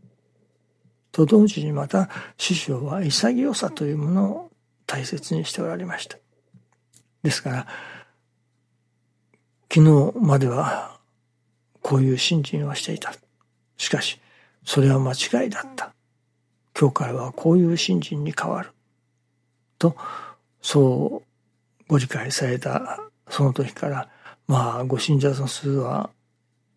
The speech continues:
一時は半分に減ったとおっしゃっておられましたね。そしてそこからまただんだんに盛り上げて、それこそ倍以上になっ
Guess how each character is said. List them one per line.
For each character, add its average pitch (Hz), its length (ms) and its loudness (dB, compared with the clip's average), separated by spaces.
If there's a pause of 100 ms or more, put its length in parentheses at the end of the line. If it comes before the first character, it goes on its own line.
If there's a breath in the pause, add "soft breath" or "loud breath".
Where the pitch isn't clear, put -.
(580)
一 196 260 4
時 160 120 -2
は 139 180 -4
半 165 260 4
分 185 200 6
に - 80 -2
減 139 100 -6
っ - 20 -18
た - 220 -10
と - 340 -18
お - 60 -8
っ - 20 -4
し - 140 -4
ゃ 131 40 -4
っ 123 60 -12
て - 100 -10
お 143 60 -4
ら 139 80 -6
れ 147 100 -6
ま 156 140 -4
し - 100 -10
た 151 120 -8
ね。 165 240 -8 (960 soft breath)
そ 170 160 4
し - 80 -2
て 202 80 0
そ 170 160 0
こ 180 100 -2
か 202 120 2
ら 196 120 6
ま 185 140 2
た 160 140 0
だ 143 140 2
ん 147 80 2
だ 143 120 2
ん 139 100 0
に 147 160 -2
盛 139 260 2
り 135 60 4
上 131 100 -2
げ 151 120 -4
て、 - 280 -8 (320 loud breath)
そ - 120 -6
れ 147 80 4
こ 160 60 -4
そ 220 380 2 (180)
倍 135 380 2
以 139 80 2
上 135 220 0
に 131 180 -6 (160)
な 139 120 -2
っ - 60 -14